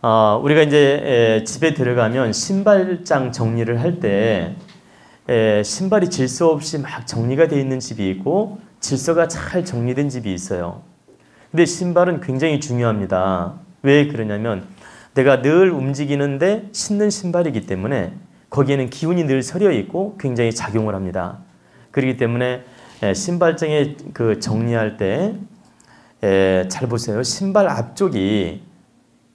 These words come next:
안쪽으로 들어가게 정리해 놓는 게 좋아요. 이렇게 바깥쪽을 향하게 하지 마시고.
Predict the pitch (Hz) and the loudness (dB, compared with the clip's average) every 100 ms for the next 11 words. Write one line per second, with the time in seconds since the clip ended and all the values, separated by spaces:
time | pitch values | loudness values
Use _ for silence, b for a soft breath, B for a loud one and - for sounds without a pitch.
0 | _ - 131 160 - 233 233 233 147 127 | _ -10 -4 -4 -4 -2 0 0 2 2
1 | 113 113 - 110 113 110 131 127 101 95 | 2 0 -4 -4 -2 -4 -4 -6 -4 -6
2 | 92 104 90 87 92 - _ - _ _ | -6 -6 -6 -8 -12 -20 _ -20 _ _
3 | _ - 113 - 90 - - 185 185 190 | _ -4 -4 -4 -12 -10 -2 -2 0 0
4 | 185 147 143 165 156 110 123 95 87 - | 0 0 -4 -4 -4 -6 -6 -6 -6 -8
5 | 92 | -12